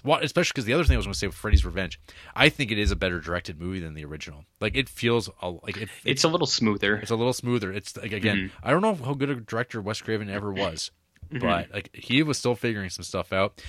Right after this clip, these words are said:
Speaker 1: Uh, Jack Shoulder's definitely a ma-, more of an able hand, even though the movie's probably a little bit more on the bland side in some ways.
Speaker 2: Yeah.
Speaker 1: But,
Speaker 2: Yep.
Speaker 1: oh, the thing I just remembered. Yeah, the other thing that kind of adds to the, uh, the homosexual, uh,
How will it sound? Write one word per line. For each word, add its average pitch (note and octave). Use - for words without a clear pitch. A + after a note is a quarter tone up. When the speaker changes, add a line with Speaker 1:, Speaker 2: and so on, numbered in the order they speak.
Speaker 1:
Uh, F#2+
Jack A#2
Shoulder's G#2+
definitely G#2
a F2
ma-, F#2
more G#2
of F2+
an F2+
able F#2
hand, F2
even A2+
though A2
the G2+
movie's F#2+
probably F#2+
a F#2
little F#2
bit F#2
more F2
on E2
the E2
bland E2+
side A#2
in G#2+
some A#2
ways. C3+
Speaker 2:
Yeah. -
Speaker 1:
But, -
Speaker 2:
Yep. -
Speaker 1:
oh, G3
the C3+
thing F3+
I D#3
just C3
remembered. B2+
Yeah, B2+
the C3
other E3+
thing C#3+
that A2
kind A#2
of -
adds G#2+
to A2
the, F#2+
uh, E2+
the F2+
homosexual, F#2
uh, D#2